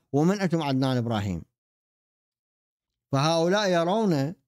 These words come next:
أو ينطوون على رؤية للنفس والعالم أشياء، رؤية كارثية قاتلة، وهي اللي مدمرة حياة الناس، ولا هي اللي، اللي أفسدت كل شيء في، آه، مجتمعاتنا،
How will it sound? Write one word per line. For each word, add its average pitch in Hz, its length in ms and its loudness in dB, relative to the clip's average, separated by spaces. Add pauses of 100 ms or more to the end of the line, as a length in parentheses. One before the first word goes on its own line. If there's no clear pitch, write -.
(500)
أو 131 540 -4
ينطوون 143 1080 0
على 151 460 0
رؤية 165 640 0 (300)
للنفس 156 640 2
والعالم 165 500 0
أشياء، 151 480 0
رؤية 170 460 0 (280)
كارثية 156 840 0
قاتلة، 160 440 2
وهي 202 400 2
اللي 185 120 2
مدمرة 156 380 0
حياة 135 400 0
الناس، 139 340 2 (320)
ولا 147 200 2
هي 170 360 2
اللي، 175 280 2 (280)
اللي 160 300 2
أفسدت 175 480 0
كل 220 200 -4
شيء 175 320 -2
في، 151 420 2
آه، 135 220 2
مجتمعاتنا، 143 880 0